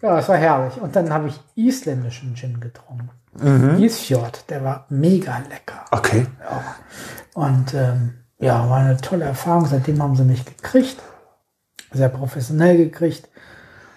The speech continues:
Speaker 1: Und, ähm, ja, war, war echt ein toller, gelungener Abend.
Speaker 2: Ja.
Speaker 1: Man hat auch erzählt,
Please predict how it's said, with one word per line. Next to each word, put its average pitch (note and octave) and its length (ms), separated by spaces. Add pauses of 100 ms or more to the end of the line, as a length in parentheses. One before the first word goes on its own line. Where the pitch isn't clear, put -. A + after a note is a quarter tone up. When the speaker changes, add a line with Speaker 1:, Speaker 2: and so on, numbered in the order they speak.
(140)
Speaker 1:
Und, C3+ 500
ähm, B2+ 640 (840)
ja, G#2 240 (100)
war, A#2 320
war A#2+ 240
echt - 240
ein C3 200
toller, C#3 380
gelungener B2+ 800
Abend. A#2+ 460
Speaker 2:
Ja. C3 220
Speaker 1:
Man C3 140
hat C3+ 180
auch C3 40
erzählt, D3 480